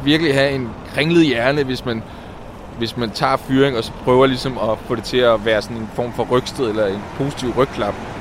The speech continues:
fra partiets side, eller fra partitoppens side, altså, fordi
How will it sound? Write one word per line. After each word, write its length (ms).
fra 80
partiets 400
side, 280
eller 140
fra 200
partitoppens 460
side, 260
altså, 140
fordi 220